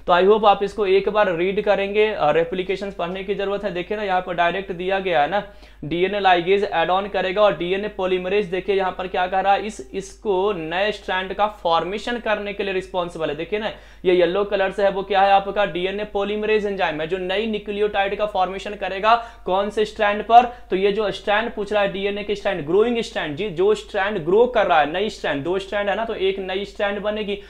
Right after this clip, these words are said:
तो उस पे कौन सा है, तो डीएनए पॉलीमरेज एंजाइम आपको याद रखना है, ठीक है, कर लोगे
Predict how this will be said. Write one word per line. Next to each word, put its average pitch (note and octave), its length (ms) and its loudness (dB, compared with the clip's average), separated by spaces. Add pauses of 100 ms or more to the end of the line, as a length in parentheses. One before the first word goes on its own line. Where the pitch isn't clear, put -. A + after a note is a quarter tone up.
(160)
तो G#3+ 60 4
उस G3 420 -4
पे B3 160 2
कौन G3+ 300 -2
सा F#3+ 160 0
है, G3 160 2 (160)
तो F#3+ 80 -2
डीएनए E3+ 680 -4 (220)
पॉलीमरेज E3 640 -2
एंजाइम D3+ 500 -4
आपको C#3 340 -4
याद D3 320 0
रखना C3 420 -4
है, C#3+ 360 2 (320)
ठीक F3 160 0
है, F3+ 80 2
कर D#3 180 2
लोगे F3+ 280 4